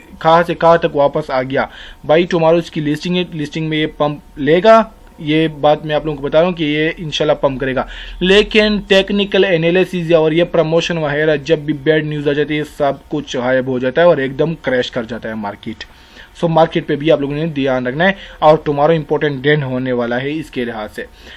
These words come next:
अभी अगर देखा जाए, अ, हमारे साथ बहुत ही इंपॉर्टेंट,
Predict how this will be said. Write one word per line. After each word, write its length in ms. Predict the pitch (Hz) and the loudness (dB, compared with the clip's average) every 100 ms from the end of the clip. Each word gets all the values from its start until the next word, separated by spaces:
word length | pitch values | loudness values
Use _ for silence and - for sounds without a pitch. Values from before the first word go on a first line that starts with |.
| - 190 | -4 0
अभी 180 | 202 | 4
अगर 140 | 214 214 | 4 4
देखा 260 | 190 214 | 4 2
जाए, 300 | 214 220 214 | 4 6 6
अ, 140 | 220 185 | 6 4
हमारे 420 | 156 151 170 175 | 4 6 2 0
साथ 180 | 165 175 | -6 -4
बहुत 300 | 147 175 185 | 2 2 2
ही 40 | |
इंपॉर्टेंट, 420 | 202 196 196 202 | -2 0 2 2